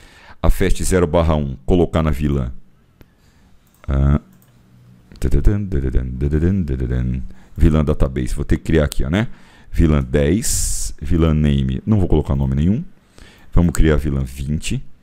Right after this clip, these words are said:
adicionei. Opa, vilã vinte,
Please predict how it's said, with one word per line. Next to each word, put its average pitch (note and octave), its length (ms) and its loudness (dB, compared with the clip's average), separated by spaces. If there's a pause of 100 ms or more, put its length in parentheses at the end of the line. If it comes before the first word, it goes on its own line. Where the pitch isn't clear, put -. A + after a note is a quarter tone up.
(480)
adicionei. C2+ 720 0 (1900)
Opa, F#2 320 0 (640)
vilã D2 320 0
vinte, D2+ 460 -2